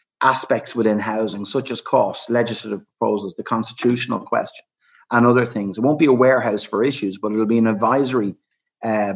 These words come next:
body for government, and not just this government, should be for any government into the future. So you can be looking at some of the long-term pieces and work them through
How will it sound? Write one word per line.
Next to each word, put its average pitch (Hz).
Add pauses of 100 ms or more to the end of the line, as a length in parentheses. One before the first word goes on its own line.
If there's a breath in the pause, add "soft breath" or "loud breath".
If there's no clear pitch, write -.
(120)
body 113
for 110
government, 120
and 113
not 135
just 127
this 147
government, 113
should 110
be 113
for 117
any 123
government 104
into 98
the 95
future. 147 (280 soft breath)
So -
you 135
can 131
be 123
looking 156
at -
some 135
of 110
the 113
long-term 113
pieces 104
and 107
work 135
them 110
through 135